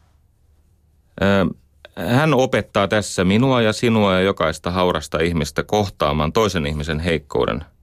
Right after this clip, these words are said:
vähän toisella tavalla kuin mitä minä tässä äsken – uikutuksessani, ö, ilmaisin.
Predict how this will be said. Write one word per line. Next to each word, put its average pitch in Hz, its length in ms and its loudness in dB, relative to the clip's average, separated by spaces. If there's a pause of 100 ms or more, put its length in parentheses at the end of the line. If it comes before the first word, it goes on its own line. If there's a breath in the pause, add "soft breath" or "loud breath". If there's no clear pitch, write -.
(300)
vähän 104 220 2
toisella 101 380 2
tavalla 64 320 0
kuin 78 120 -4
mitä 73 200 -2
minä 76 220 2
tässä - 280 -6
äsken – 73 340 -6 (1400 soft breath)
uikutuksessani, - 840 -2 (880 soft breath)
ö, 58 240 -2 (760 loud breath)
ilmaisin. 76 600 -2